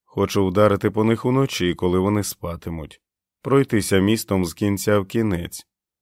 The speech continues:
Хочу, щоб там було, як у Гамбургу чи у Дрездені в Другу світову".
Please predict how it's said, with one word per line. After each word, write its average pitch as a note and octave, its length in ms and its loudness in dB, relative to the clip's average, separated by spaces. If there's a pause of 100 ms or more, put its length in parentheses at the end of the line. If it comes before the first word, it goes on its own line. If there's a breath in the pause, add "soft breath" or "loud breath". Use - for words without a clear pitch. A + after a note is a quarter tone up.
Хочу, A2 320 2
щоб G#2 240 0
там A#2 240 2
було, G#2 200 2
як G#2 200 2
у G2+ 180 0
Гамбургу F2 720 0
чи F#2+ 260 0
у F#2+ 200 2
Дрездені E2+ 580 0
в D#2+ 40 -4
Другу D#2+ 260 -4
світову". E2+ 600 -4